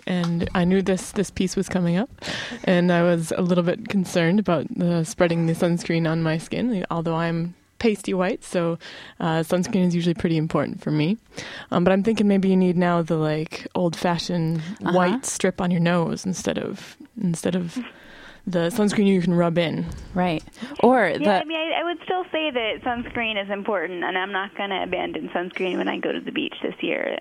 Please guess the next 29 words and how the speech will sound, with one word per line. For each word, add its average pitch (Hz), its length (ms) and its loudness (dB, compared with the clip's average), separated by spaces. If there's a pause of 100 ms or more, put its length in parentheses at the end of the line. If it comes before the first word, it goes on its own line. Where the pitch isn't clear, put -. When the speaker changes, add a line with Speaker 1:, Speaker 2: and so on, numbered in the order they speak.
Speaker 3:
Um, - 460 -6 (320)
but 202 160 0
I 185 120 -4
think, 196 440 -10 (520)
um, 190 680 -2
maybe 202 240 -2
looking 196 260 -4
at 180 80 -6
the 180 80 -4
ingredients 185 680 -6
is - 120 -8
important, 208 580 -2
and - 100 -4
I'd 208 280 -4
certainly 214 280 -4
recommend, 196 800 -4
um, - 280 -4
looking 208 260 -4
at - 100 -6
E 202 120 -4
W 190 340 -4
G's 190 380 -4
website, - 520 -4
the - 80 -8
Environmental 196 400 -4
Working 196 300 -6
Group's 190 340 -6
website, - 640 -4
because, 196 540 -4